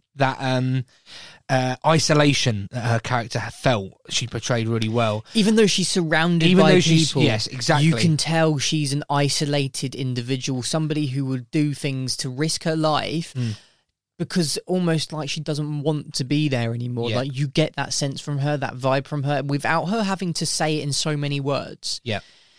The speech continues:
Speaker 2: The recklessness of the character,
Speaker 1: Yep.
Speaker 2: essentially. I think that would nicely move into our next character, Finn Little,
Speaker 1: Mm.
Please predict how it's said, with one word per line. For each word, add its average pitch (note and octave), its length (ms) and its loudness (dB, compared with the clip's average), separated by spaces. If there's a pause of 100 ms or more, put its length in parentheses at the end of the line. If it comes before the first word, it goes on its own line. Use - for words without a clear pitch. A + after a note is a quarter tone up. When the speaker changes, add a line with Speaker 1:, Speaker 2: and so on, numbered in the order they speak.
(140)
Speaker 2:
The D#3 100 4
recklessness D3 720 0
of A#2+ 120 -6
the C3 80 -10
character, B2+ 420 -6
Speaker 1:
Yep. C3 80 -8
Speaker 2:
essentially. - 520 -6 (960)
I E3+ 100 0
think G3+ 300 -2
that F#3+ 180 -2
would E3+ 180 2
nicely D#3+ 420 0
move C#3 320 0
into C3+ 720 0
our B2+ 960 0 (300)
next D#3 320 -4
character, C3+ 480 -4
Finn D3 360 0
Little, C3+ 520 -2
Speaker 1:
Mm. C#3+ 240 2